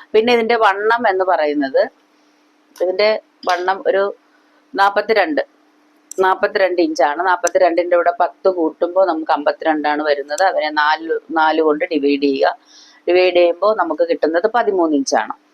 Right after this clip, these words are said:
കേട്ടോ. പതിമൂന്ന് ഇഞ്ചാണ് വണ്ണം കിട്ടുന്നത്. പിന്നെ പതിനഞ്ച് ഇഞ്ചിൽ ഒന്ന് ഷേപ്പ് ചെയ്തിട്ട് അങ്ങോട്ട് കൊടുത്താ മതി. അല്ലാതെ വേറെ ഇതിൽ പ്രത്യേകിച്ച് ഒന്നും പറയാനില്ല. ഇനി പറയാനുള്ളത് ഇവിടെ മാത്രമാണ്. അതായത് നമ്മളുടെ ഈ പോർഷൻ ആണ്, ഈ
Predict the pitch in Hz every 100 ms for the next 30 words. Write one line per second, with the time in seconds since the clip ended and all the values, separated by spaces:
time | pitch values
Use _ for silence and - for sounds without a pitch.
0 | _ _ 226 208 143 - _ _ _ -
1 | 233 240 233 185 165 156 196 214 165 160
2 | 151 147 147 151 165 427 - - 226 277
3 | 539 - _ _ 233 220 233 254 285 403
4 | 415 202 180 214 - 170 165 185 160 170
5 | - 466 330 190 180 190 170 151 170 170
6 | 160 156 165 160 175 170 175 202 190 185
7 | - 170 185 185 190 180 165 185 277 302
8 | - - - - 254 247 233 190 131 -
9 | - 233 240 233 226 277 277 175 185 185
10 | 156 226 - - - - 247 294 269 180
11 | 175 175 160 123 - _ _ - 185 190
12 | 220 202 180 196 202 220 202 156 151 170
13 | 143 143